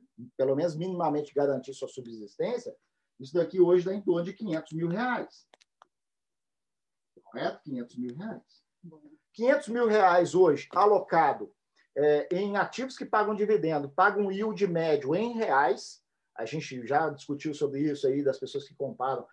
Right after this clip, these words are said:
Speaker 2: "Ah, no Brasil tem sete por cento de dividendo, aqui no Japão, quantos por cento? Quatro por cento? Ah, no Brasil é menos." Não necessariamente. Percentual também você de-, precisa de fazer a conversão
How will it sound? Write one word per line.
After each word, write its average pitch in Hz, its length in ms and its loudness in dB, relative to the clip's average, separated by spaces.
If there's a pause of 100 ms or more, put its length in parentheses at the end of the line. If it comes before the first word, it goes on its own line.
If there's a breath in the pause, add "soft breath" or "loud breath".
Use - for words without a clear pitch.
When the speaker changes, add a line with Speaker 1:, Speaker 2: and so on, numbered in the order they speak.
(140 soft breath)
Speaker 2:
"Ah, 185 160 -4
no 196 80 -4
Brasil 170 380 -2
tem 208 140 -6
sete - 300 -6
por 202 100 -10
cento 185 160 -4
de 180 100 -8
dividendo, 170 320 -4
aqui 170 100 -6
no 170 80 -8
Japão, 180 380 -4
quantos 202 260 -2
por 190 100 -10
cento? 160 240 -6
Quatro 180 220 -4
por - 60 -20
cento? 208 240 -2 (140 loud breath)
Ah, 127 160 -8
no 160 80 -2
Brasil 160 280 2
é 175 40 -4
menos." 120 140 -4
Não 151 280 2
necessariamente. 175 920 -2 (380)
Percentual 156 580 0
também 156 200 -2
você 170 140 -6
de-, 180 220 -4
precisa 170 500 -4
de 165 100 -10
fazer 185 200 -2
a 180 60 -4
conversão 180 720 -4